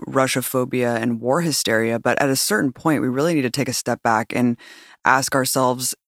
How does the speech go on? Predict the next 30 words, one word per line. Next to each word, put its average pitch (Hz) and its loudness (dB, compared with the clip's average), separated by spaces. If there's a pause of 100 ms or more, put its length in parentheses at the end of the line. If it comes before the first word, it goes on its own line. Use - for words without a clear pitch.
(100)
is 156 2 (140)
our 135 4
outrage 127 -2
consistent 120 -4
across 120 -2
the - -10
board? 120 -6 (560)
Do 139 4
we 156 4
have 135 4
values 120 0
that 117 0
we 117 -4
can 117 -2 (180)
apply 123 0 (260)
everywhere 135 0 (100)
equally? 131 -4 (520)
And 170 0
take 196 2
stock 185 2
about 151 0
what 147 0
our 143 2
government 131 -2
is 123 -6
doing 117 -4
as 123 -2
the 131 -2
global 123 -2
hegemon, 123 0